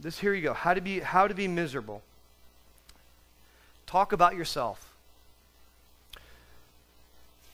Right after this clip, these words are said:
Think about yourself. Use I as often as possible. Mirror yourself continually in the opinions of others.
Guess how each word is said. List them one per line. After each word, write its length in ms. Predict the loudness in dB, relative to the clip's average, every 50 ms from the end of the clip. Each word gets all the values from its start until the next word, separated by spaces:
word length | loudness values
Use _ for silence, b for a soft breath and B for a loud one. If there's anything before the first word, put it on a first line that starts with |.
| -20 -20 -20
Think 300 | -12 -6 -4 -4 -2 -2
about 240 | -2 -2 -2 -2 -2
yourself. 640 | -4 -8 -8 -6 -6 -6 -6 -8 -10 -12 -16 -20 -20 -20 -20 -20 -20 -20 -20 -20 -20 -20 -20 -20 -20 -20 -18 -14
Use 320 | -10 -6 -4 -4 -4 -4 -4 0
I 340 | 4 6 8 8 8 6 6
as 140 | 2 -2 -2
often 360 | 0 -2 -2 -2 -4 -8 -10
as 80 | -10 -10
possible. 560 | -8 -6 -6 -6 -6 -8 -14 -16 -16 -16 -16 -18 -20 -20 -20 -20 -20 b b b b b b b b b
Mirror 440 | -8 -4 0 4 4 6 6 6 4
yourself 480 | 2 0 -4 -4 0 0 0 0 0 -4
continually 640 | -12 -12 -10 -8 -6 -6 -4 -4 -4 -4 -4 -6
in 100 | -6 -6
the 120 | -6 -6 -8
opinions 520 | -8 -8 -8 -8 -6 -6 -6 -8 -8 -10
of 140 | -10 -8 -6
others. 440 | -6 -6 -6 -8 -10 -12 -16 -18